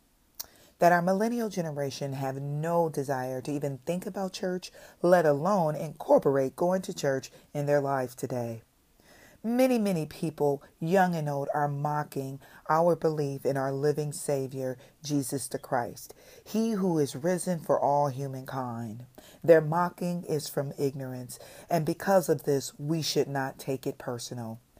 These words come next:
But it is imperative that you and I defenselessly defend our faith in God through his Son, Jesus the Christ, the Holy One of Israel, who came as God incarnate, that you and I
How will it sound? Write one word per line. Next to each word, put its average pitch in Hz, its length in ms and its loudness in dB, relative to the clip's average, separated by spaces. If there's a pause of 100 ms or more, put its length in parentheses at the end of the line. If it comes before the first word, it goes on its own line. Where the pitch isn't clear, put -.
(360)
But 160 100 6
it 175 140 6
is 170 160 2
imperative 160 720 0
that 139 180 -2
you 165 300 -4
and 175 100 -2
I 139 280 -2
defenselessly 131 1080 -4 (260)
defend 180 380 0
our 165 140 0
faith 143 320 0
in 151 120 -4
God 131 380 -4
through 143 180 -2
his 156 200 -4
Son, 139 400 -2
Jesus 139 440 -4
the 143 140 -4
Christ, 123 560 -4 (240)
the 139 120 4
Holy 165 420 4
One 156 260 -4
of 151 140 -4
Israel, 123 640 -6 (220)
who 165 200 -2
came 208 380 -2
as 180 160 2
God 156 340 4
incarnate, 139 720 -2 (220)
that 143 220 6
you 170 420 2
and 151 140 2
I 127 300 -2